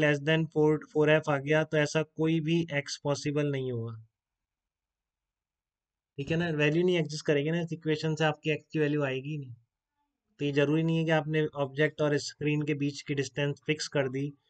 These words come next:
और कोई भी lens उठा लिया और आप सोचो कि image, इस तरह की situation है, यही है, वापस बना दें। ये आपका object fix है, ये आपकी screen है, capital D fix है, ये आप X ले रहे हैं।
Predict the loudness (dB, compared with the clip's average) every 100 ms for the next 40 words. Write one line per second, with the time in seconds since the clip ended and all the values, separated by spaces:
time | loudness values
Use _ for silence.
0 | _ -8 -6 0 2 4 2 2 2 0
1 | -4 -2 -2 0 2 2 0 -2 -6 -4
2 | -4 -2 -2 0 -2 -6 -4 -2 0 -2
3 | -6 -6 -4 -4 -4 -2 -2 -4 -6 -8
4 | -8 -6 -8 -10 -14 -18 _ _ _ _
5 | _ _ _ _ _ -4 -4 -2 0 0
6 | 0 -2 -4 -4 -6 -2 0 0 0 -4
7 | -6 -6 -6 -6 -4 -2 -2 -4 -4 -6
8 | -4 -6 -4 -4 -2 -4 -4 -6 -8 -6
9 | -4 -4 -8 _ _ _ _ _ _ -8
10 | -2 0 0 -4 -6 -4 -4 -4 -4 -8